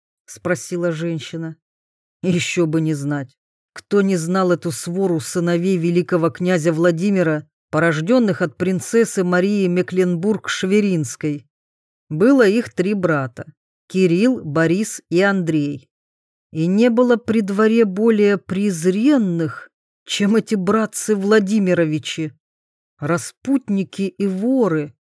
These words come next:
они прилипли к телу России и сосали её, как гнусные пиявки.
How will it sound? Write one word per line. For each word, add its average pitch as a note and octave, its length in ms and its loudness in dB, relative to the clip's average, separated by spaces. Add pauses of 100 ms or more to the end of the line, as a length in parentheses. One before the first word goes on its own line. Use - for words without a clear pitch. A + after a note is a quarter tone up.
(180)
они F3+ 300 0
прилипли G#3 640 -2
к - 120 -12
телу G#3+ 420 0
России G3+ 920 -4 (340)
и F3+ 100 -2
сосали B3+ 760 -2
её, A3+ 500 2
как G3 360 -2
гнусные A#3 760 2
пиявки. G3 880 -2